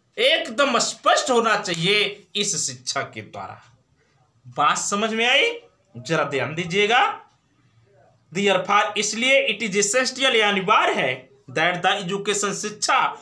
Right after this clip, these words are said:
which जो you acquire आपको जरूरत है in these institution इन संस्थानों में should give they you माने तुम्हें not नहीं merely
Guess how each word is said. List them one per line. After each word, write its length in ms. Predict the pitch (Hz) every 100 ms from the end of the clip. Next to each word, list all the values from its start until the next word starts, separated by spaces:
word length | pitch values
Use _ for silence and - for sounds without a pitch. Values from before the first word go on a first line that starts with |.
| - -
which 260 | 160 233 196
जो 580 | 170 254 285 180 160 - -
you 140 | 180 254
acquire 520 | 233 208 226 262 277
आपको 360 | 208 208 208 165
जरूरत 440 | 156 180 269 269
है 160 | 226 202
in 160 | 175 165
these 260 | 220 226 196
institution 720 | 180 - 185 240 233 220 208
इन 80 | 196
संस्थानों 640 | - 185 - - 285 320
में 420 | 330 349 240 - - - -
should 240 | 269 240 190
give 240 | 277 240
they 400 | 196 269 277 226
you 120 | 247 240
माने 240 | 233 233
तुम्हें 320 | 233 226 233
not 340 | 226 226 226 226
नहीं 260 | 214 226
merely 400 | 214 208 220 233